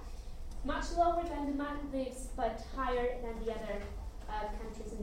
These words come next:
the region, India, Pakistan, Bangladesh, and Nepal. It has an H D I that has the median value of the, uh, seven countries. Um, it has about ten percent of people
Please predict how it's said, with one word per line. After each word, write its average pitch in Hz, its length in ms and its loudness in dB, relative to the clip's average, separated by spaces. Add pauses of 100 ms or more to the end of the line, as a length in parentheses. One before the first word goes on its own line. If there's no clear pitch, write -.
the 196 80 -4
region, 294 320 4
India, 233 220 0
Pakistan, 214 560 -4
Bangladesh, 196 500 -4
and 196 120 -2
Nepal. 226 500 0 (960)
It 359 140 4
has 440 260 2 (240)
an 294 340 4
H 339 360 6
D 311 220 2
I 311 380 4 (800)
that 285 120 4
has 320 260 0
the 302 80 2
median 320 640 4
value 220 500 2 (240)
of 240 320 2 (220)
the, 226 240 2 (100)
uh, 226 240 0
seven 247 380 -2
countries. 233 460 -2 (1000)
Um, 320 480 6
it 349 160 2
has 427 220 4
about 349 340 6
ten 403 200 4
percent 311 440 0 (160)
of 277 300 0
people 285 260 2